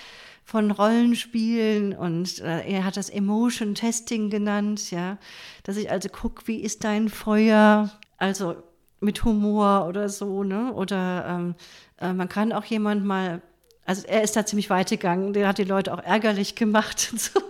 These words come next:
um zu sehen, wie, wie stark ist der Ärger, ja. Aber dass wir auch uns nicht herausnehmen als Beobachter, Behandlerinnen, sondern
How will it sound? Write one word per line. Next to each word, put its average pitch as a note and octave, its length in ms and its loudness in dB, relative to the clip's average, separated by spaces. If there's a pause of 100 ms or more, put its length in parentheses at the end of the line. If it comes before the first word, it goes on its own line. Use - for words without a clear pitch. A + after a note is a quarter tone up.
(160)
um D4+ 120 -4
zu C#4 140 -8
sehen, C4 380 -2
wie, A3+ 220 -6 (320)
wie A#3+ 100 -4
stark G#3+ 300 -4
ist - 180 -12
der A3 160 -2
Ärger, G#3 500 -4 (160)
ja. F#3+ 240 -6 (720)
Aber G3+ 380 2 (300)
dass G3+ 340 -2
wir A#3+ 340 2
auch G#3+ 200 2
uns G#3+ 320 -2
nicht - 200 -4
herausnehmen C4+ 1040 -2
als G3 260 -4
Beobachter, A#3+ 840 -6
Behandlerinnen, A#3 920 -4
sondern G3+ 480 -4